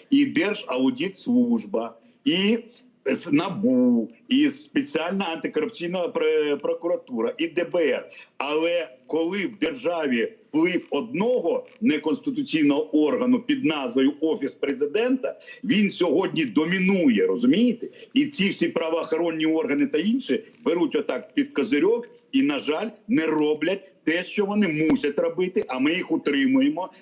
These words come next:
за свої податки з дуже великими зарплатнями, з великими видатками. Ми їх утримуємо. Вони сьогодні вкрай неефективно працюють. От, до речі, нак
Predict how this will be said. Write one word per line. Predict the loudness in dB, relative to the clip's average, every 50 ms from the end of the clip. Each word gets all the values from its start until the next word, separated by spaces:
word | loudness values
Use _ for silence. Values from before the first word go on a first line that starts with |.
| _
за | -4 -4 -2
свої | 0 0 0 0 0 0
податки | -2 -2 -2 -2 -2 -4 -4 -6 -4 -2 -2
з | -2 0
дуже | 0 0 0 2 2
великими | 2 2 4 4 2 2 2 4 4 4
зарплатнями, | 4 2 0 0 0 -2 -2 0 0 0 0 -2 -2 -2 -2 -4 -4 -6 -12 -16
з | -4 0
великими | 2 4 4 4 2 2 2 4 4 4 4
видатками. | 4 2 0 0 -2 -2 -6 -4 -4 -4 -4 -4 -6 -8 _
Ми | 0 2 2 2
їх | 0 0 -2 -4
утримуємо. | -2 0 0 2 2 4 2 2 2 0 -2 -2
Вони | 0 0 0 0 0 0
сьогодні | 0 0 0 0 0 -2 -2
вкрай | -4 -2 -4 -2 -2 -2 -4
неефективно | -4 -4 -4 -4 -4 -2 0 0 2 0 0 -2
працюють. | -2 -2 -2 -2 -6 -10 -16 -14 -14 -14 -16 -18 -20 -20 -6 -4
От, | -2 0 0
до | 0 0
речі, | 2 0 0 0 0 0 -2 0 2
нак | 2 2 2 0 -2